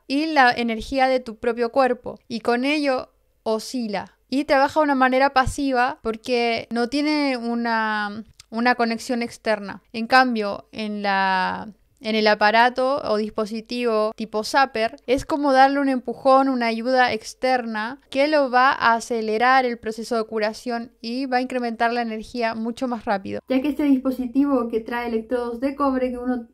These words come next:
toma con su mano y pasa la corriente, al realizar esa acción, las células de tu cuerpo se iluminan, vuelve su energía,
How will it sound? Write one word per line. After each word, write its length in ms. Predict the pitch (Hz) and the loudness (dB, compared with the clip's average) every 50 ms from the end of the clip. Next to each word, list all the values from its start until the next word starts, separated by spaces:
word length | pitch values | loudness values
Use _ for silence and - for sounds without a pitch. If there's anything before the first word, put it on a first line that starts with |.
| _ - | _ -4
toma 280 | 269 269 254 247 240 | -2 -2 -2 -2 -2
con 180 | 233 269 285 294 | 0 2 2 2
su 120 | 302 - | 2 2
mano 480 | 294 269 254 240 240 240 254 269 262 - | 2 2 2 0 -2 -2 -4 -4 -4 -6
y 140 | - 226 233 | -6 -6 -4
pasa 280 | 233 294 339 339 349 302 | -4 -4 -4 -4 -2 -2
la 180 | 269 240 233 | -2 -2 -2
corriente, 640 | 226 214 214 214 220 214 214 214 220 226 226 226 226 _ _ _ _ _ _ _ _ _ - | -4 -6 -6 -6 -6 -8 -10 -10 -10 -10 -10 -10 -12 _ _ _ _ _ _ _ _ _ -2
al 300 | 208 214 220 226 226 220 | 0 0 2 2 0 0
realizar 440 | 226 220 220 226 220 226 302 320 370 | 0 0 -2 -2 -4 -4 -4 -2 -2
esa 200 | 392 - - 247 | -4 -4 -4 -6
acción, 540 | 233 - - - - 277 277 285 294 320 - _ _ _ - _ _ - - - | -8 -8 -8 -2 0 0 2 2 0 -2 -6 _ _ _ -20 _ _ -20 -12 -4
las 260 | - 240 247 254 254 | 0 0 0 0 0
células 380 | - 330 311 302 320 320 311 302 | -2 -2 0 0 0 0 0 0
de 100 | 294 269 | 0 0
tu 180 | 233 254 254 | 0 -2 -2
cuerpo 380 | 247 262 269 285 262 - 294 285 | 0 0 0 0 -2 -2 -4 -4
se 200 | 262 - 269 247 | -4 -2 -4 -2
iluminan, 720 | 233 220 220 226 233 262 277 269 247 226 214 208 208 226 226 220 | -2 -2 -2 2 6 6 6 6 6 2 -2 -6 -10 -10 -12 -8
vuelve 340 | 202 247 269 294 294 311 320 | -4 -2 -2 -2 -2 -4 -6
su 240 | 311 - 277 254 240 | -6 -4 -4 -2 -2
energía, 880 | 226 226 220 214 208 202 190 - _ - 277 277 247 202 180 170 - | -2 -4 -6 -8 -10 -14 -18 -12 _ -2 0 0 0 0 -4 -8 -10